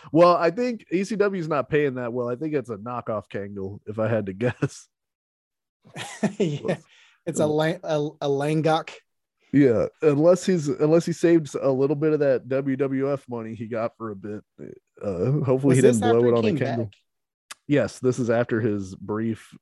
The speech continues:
Speaker 1: foray into the W W F as Dean Douglas.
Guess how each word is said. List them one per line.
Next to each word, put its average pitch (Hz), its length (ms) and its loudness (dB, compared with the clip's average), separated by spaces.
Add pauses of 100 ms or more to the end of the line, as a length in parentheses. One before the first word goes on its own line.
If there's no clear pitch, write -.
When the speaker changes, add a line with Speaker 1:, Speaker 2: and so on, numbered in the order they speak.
(120)
Speaker 1:
foray 107 640 -2 (180)
into 107 320 -2
the 101 100 -4
W 101 220 -2
W 101 320 -2
F 95 120 -6
as 92 140 -8
Dean 104 280 -8
Douglas. 101 600 -6